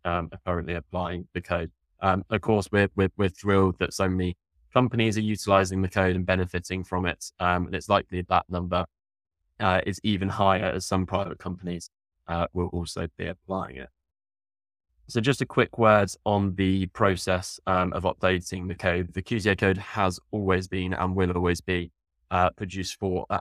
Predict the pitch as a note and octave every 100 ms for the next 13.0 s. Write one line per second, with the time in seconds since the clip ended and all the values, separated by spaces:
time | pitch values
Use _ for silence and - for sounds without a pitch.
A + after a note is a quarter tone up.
0 | E2+ G2+ F#2 F2+ F2+ F2+ F2 F2 E2+ -
1 | _ G2 F2+ - F2+ F2 F#2 F2 E2+ -
2 | F2 E2+ E2+ F#2 - F#2 F2 D#2 E2+ E2+
3 | - F2+ F2 F#2 - F2+ D#2+ - F2+ _
4 | F#2 F2 F2+ - F#2 - _ _ - A#2
5 | - A2 - G#2 F#2 - _ G#2 G2+ G2+
6 | G2+ F#2+ - F#2 F#2+ F2+ F#2 F2+ - G2+
7 | F#2 - F2+ F#2+ F#2+ _ _ _ _ -
8 | G2+ - G2+ F#2 F2+ F#2+ F#2+ F#2 E2+ G2+
9 | - F#2 F2+ - G2 F2+ G2 F2+ F#2+ F2+
10 | F#2 _ - F2+ F#2 F2+ F2+ F2 - -
11 | F#2+ - F#2+ F#2 F#2 F2+ - F#2 F2+ F2
12 | F2 F2+ - F2+ F2+ F2+ - F2+ F2+ F2+